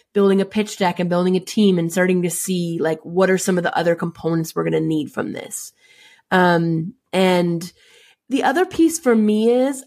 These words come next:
I'm passionate. I know that when people put their money into something, often their heart goes too, if you allow it to.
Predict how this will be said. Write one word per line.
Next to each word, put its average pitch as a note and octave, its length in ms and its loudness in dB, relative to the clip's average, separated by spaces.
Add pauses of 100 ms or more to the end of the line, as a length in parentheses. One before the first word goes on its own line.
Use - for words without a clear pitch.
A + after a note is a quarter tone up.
I'm C4 560 0
passionate. G#3+ 560 -2
I A#3 180 0
know G#3+ 380 4
that G#3 120 -2
when F#3+ 100 -4
people G3 240 -6
put G3 180 -6
their F#3+ 120 -4
money F3 440 -2
into F3 220 -8
something, G3 400 -4
often F3 340 -2
their E3 140 -6
heart E3 320 -6
goes - 300 -8
too, - 320 -14 (840)
if A3 220 2
you A3 200 4
allow E3 360 -2
it - 160 -14
to. - 140 -16